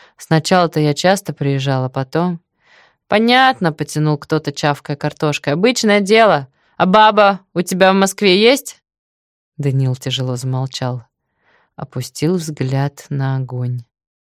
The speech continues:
Пауза затянулась настолько, что парни отвлеклись от картошки, переглянулись. «Нет», наконец ответил он.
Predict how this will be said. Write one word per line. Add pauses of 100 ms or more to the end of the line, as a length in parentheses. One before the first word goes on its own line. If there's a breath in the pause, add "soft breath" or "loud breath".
(560)
Пауза
затянулась
настолько,
что
парни (360 soft breath)
отвлеклись
от
картошки, (440)
переглянулись. (800)
«Нет», (440)
наконец
ответил
он.